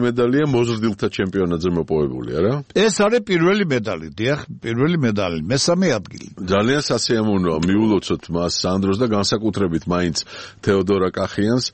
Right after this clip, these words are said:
Speaker 1: რომელიც პირველი ქართველი ქალია ფარეკაობაში, აი, ესეთ მნიშვნელოვან ტურნირში გამარჯვებული.
Speaker 2: ერთ რამეზე მწყდება, დათო, გული, რომ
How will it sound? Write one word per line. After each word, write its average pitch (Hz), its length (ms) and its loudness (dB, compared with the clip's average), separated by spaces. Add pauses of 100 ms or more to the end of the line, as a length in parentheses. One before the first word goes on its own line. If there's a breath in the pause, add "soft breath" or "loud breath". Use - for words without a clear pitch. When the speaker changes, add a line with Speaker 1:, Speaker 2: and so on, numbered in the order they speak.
(280 loud breath)
Speaker 1:
რომელიც 98 360 0
პირველი 98 400 2
ქართველი 92 480 -2
ქალია 98 720 2
ფარეკაობაში, 82 840 -2 (420 loud breath)
აი, 76 160 -2
ესეთ 85 200 -2
მნიშვნელოვან 82 580 0
ტურნირში 76 460 -2
გამარჯვებული. 76 680 -2 (340 loud breath)
Speaker 2:
ერთ 156 260 2
რამეზე 180 460 2
მწყდება, 156 420 0
დათო, 143 300 0
გული, 147 320 2
რომ 117 180 2